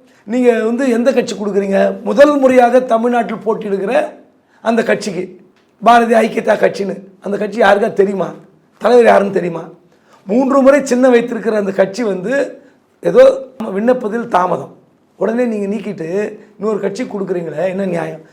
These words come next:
சரி, விடுதலை சிறுத்தை பானை சின்னம் கேட்டுனுக்குறாங்க, கொடுக்க மறுக்கிறீர்கள், என்ன அர்த்தம்?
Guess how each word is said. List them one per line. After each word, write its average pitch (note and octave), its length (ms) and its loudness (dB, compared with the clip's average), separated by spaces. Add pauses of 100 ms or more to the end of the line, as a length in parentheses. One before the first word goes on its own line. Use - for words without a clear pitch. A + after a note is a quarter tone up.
சரி, A3+ 220 -4
விடுதலை B3+ 360 0
சிறுத்தை G3+ 300 -6
பானை A#3 460 0
சின்னம் G3+ 240 -6
கேட்டுனுக்குறாங்க, E3+ 640 -6 (260)
கொடுக்க A#3 240 -4
மறுக்கிறீர்கள், G3 580 -2 (380)
என்ன A3+ 220 0
அர்த்தம்? G3+ 460 -2